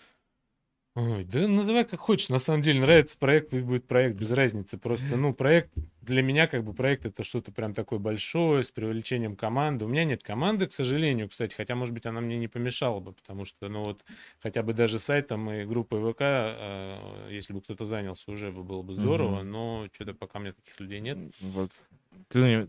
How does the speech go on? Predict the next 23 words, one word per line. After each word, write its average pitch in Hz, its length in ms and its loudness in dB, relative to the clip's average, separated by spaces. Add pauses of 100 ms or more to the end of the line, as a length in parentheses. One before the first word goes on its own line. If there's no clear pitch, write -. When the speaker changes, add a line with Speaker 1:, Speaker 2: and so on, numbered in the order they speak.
Speaker 2:
ты 117 140 -2
занимаешься 107 420 4
всем 101 320 0
один. 98 300 -2 (380)
Speaker 1:
Да, 113 220 -2
всем 123 260 -4
занимаюсь 113 460 -4
один, 208 500 2
а, 107 420 -6
сам 113 280 -2
вожу, 156 280 -2
сам 131 240 0
закупаю 175 560 0
всё, 165 480 -4 (320)
сам 123 300 0
Speaker 2:
Мгм. - 0 -
Speaker 1:
развожу 120 460 0
это 107 240 -2
всё 104 760 -6
на 104 320 -6
позиции 104 640 -8
уже 95 300 -8
непосредственно 95 1000 -10